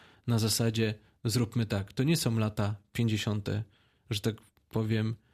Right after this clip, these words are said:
że z-, po-, sięgnięto te, po tak radykalne rozwiązania jak zabijanie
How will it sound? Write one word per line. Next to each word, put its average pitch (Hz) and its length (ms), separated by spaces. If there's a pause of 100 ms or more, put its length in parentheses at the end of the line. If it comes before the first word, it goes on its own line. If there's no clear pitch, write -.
(260)
że 113 220
z-, 110 680
po-, 117 300
sięgnięto 117 600
te, 117 160
po - 120
tak 117 180
radykalne 113 640 (240)
rozwiązania 110 680
jak 110 260 (340)
zabijanie 113 760